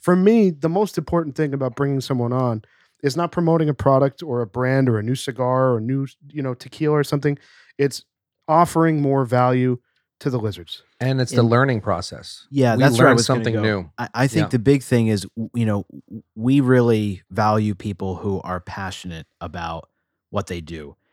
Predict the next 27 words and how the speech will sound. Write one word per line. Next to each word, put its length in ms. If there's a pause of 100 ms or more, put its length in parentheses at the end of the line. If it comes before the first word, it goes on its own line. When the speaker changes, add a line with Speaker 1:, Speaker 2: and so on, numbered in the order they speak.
(200)
Speaker 3:
And 120
whether 280
that's 260
someone 300
in 100
the 80
cigar 380
business, 440
whether 320
it's 240
someone 440
in 300
the 340 (500)
you 100
know, 160
tequila 560
business, 520
whatever 320
the 100
case 300
may 120
be. 220
And 100
I 80
think 200
for 120
Ricky, 500